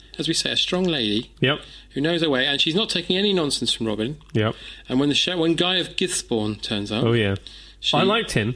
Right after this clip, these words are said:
Speaker 1: Yeah, he's an American, and he
Speaker 2: He
Speaker 1: is
Speaker 2: does
Speaker 1: all
Speaker 2: an
Speaker 1: right.
Speaker 2: accent.
Speaker 1: I think he's all right.
Speaker 2: Yeah, and he seems genuinely dangerous.
Speaker 1: Hmm, he was
Speaker 2: There
Speaker 1: the
Speaker 2: is
Speaker 1: baddie.
Speaker 2: menace to him.
Speaker 1: Yeah, he was the baddie in The Crow as well.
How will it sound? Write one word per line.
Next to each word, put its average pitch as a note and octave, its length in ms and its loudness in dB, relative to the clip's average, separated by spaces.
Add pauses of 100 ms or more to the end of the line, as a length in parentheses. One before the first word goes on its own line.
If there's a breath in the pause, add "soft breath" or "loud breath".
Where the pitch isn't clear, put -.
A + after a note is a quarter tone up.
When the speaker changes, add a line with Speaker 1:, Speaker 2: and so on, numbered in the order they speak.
(140)
Speaker 1:
Yeah, F#3 280 0
he's F3 220 2
an A3 60 2
American, C#3 480 -2 (260)
and C3+ 120 0
he G3 420 0
Speaker 2:
He A3+ 80 0
Speaker 1:
is C4 80 0
Speaker 2:
does G#3+ 140 2
Speaker 1:
all F3+ 80 2
Speaker 2:
an - 40 2
Speaker 1:
right. G#3 120 0
Speaker 2:
accent. A3 360 -2
Speaker 1:
I A#3+ 80 0
think B3+ 140 2
he's B2 160 -2
all G#2 140 0
right. A3 280 -2
Speaker 2:
Yeah, E4 200 2
and - 80 0
he A3 60 0
seems G3 300 0
genuinely C3 520 2
dangerous. A#2 680 -2
Speaker 1:
Hmm, F#3 220 0
he A#2 160 -2
was C#3 80 0
Speaker 2:
There E3+ 60 4
Speaker 1:
the - 20 4
Speaker 2:
is F3+ 80 2
Speaker 1:
baddie. E3 100 2
Speaker 2:
menace F#3 360 0
to A2 120 0
him. F2 300 -4
Speaker 1:
Yeah, G3+ 180 2
he C3 80 0
was C3 120 -4
the C#3+ 60 -2
baddie F3 300 -2
in D3 80 2
The C3 60 0
Crow D#3 400 -2
as G2 120 -8
well. B2+ 300 -4